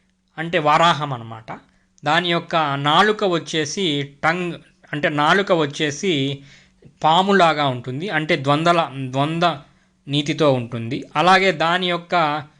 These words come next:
ఆ, ఆ, నోరు వచ్చేసి చూసేదానికి ముసలిలాగా ఉంటుంది. ఆ నోరును దృష్టిలో పెట్టుకొని వాళ్ళు వరాహం, ఆ, నోరుని దృష్టిలో పెట్టుకొని మకరం అని అన్నారు.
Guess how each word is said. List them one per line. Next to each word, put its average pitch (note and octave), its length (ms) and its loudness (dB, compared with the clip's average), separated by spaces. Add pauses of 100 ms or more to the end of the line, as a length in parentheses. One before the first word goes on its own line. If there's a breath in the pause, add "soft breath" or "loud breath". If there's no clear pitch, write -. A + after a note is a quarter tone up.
(380 soft breath)
ఆ, D3 440 0 (1700)
ఆ, C3+ 320 -10
నోరు F#3+ 360 2
వచ్చేసి E3+ 720 -4
చూసేదానికి F3 600 -2
ముసలిలాగా D#3+ 680 0
ఉంటుంది. A#2+ 520 -12 (500 soft breath)
ఆ E3+ 320 2
నోరును A3 400 2
దృష్టిలో G3+ 400 0
పెట్టుకొని F#3+ 560 -2
వాళ్ళు F3 280 2
వరాహం, D#3+ 500 0
ఆ, C3+ 520 -2 (180)
నోరుని F3 420 0
దృష్టిలో D3 320 -2
పెట్టుకొని D#3 360 -2
మకరం C#3+ 640 2
అని D#3 100 0
అన్నారు. A#2+ 440 -6